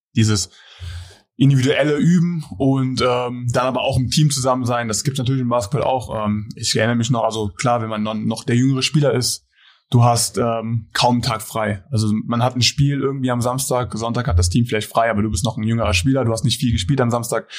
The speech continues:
du kommst in die Halle sonntags und trainierst. Du trainierst für dich alleine mit einem Trainer natürlich so, aber du trainierst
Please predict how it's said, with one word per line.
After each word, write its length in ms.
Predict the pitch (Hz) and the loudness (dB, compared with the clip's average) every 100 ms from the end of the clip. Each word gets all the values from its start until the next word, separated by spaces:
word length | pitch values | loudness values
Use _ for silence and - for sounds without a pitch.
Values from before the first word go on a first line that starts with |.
| - | -2
du 80 | 120 | 2
kommst 220 | - 87 | 4 4
in 40 | 110 | 2
die 100 | 110 | 0
Halle 180 | 120 113 | 0 0
sonntags 360 | 113 110 110 | -2 -2 -2
und 100 | 107 | -4
trainierst. 420 | - 110 - - _ _ - - - - | -2 -2 -2 -6 _ _ -20 -20 -6 -2
Du 60 | |
trainierst 340 | - 143 160 - | 2 2 2 2
für 60 | |
dich 160 | 131 123 | 0 0
alleine 300 | 117 131 156 | 0 0 0
mit 120 | 131 | -2
einem 140 | 127 117 | -4 -4
Trainer 240 | 135 147 | -4 -4
natürlich 500 | 151 165 165 175 - | -2 0 0 0 -2
so, 220 | 170 165 | -4 -2
aber 160 | 127 127 | 0 2
du 80 | 120 | 2
trainierst 520 | - 135 139 - | 2 0 0 -6